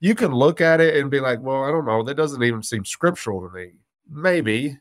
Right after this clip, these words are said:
but at the same time, these folks were just worshiping Jesus. And I just, I don't know, man. I just, it was something that, like I said earlier, it was something that was so frustrating to me to watch,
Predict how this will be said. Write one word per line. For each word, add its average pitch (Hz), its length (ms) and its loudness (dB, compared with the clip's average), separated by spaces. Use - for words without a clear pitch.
but 165 160 4
at 165 100 0
the 156 80 2
same 160 320 0
time, 147 600 -2
these 143 160 -6
folks 151 340 0
were 202 100 -4
just 131 460 -2
worshiping 143 580 -4
Jesus. 139 520 -2
And 120 80 -6
I 160 100 0
just, 170 300 -4
I 139 100 -2
don't 160 180 2
know, 156 220 4
man. 127 260 2
I 131 60 2
just, 143 240 -6
it 151 80 -4
was 127 180 -6
something 160 280 -2
that, 135 160 -10
like 123 160 0
I 139 40 2
said 131 200 -4
earlier, 113 280 2
it 107 40 -2
was 101 120 -10
something 135 220 -6
that 131 60 -2
was 113 100 -8
so 120 120 -6
frustrating 113 520 -4
to 110 60 -6
me 110 100 -4
to 104 100 -6
watch, 107 520 -8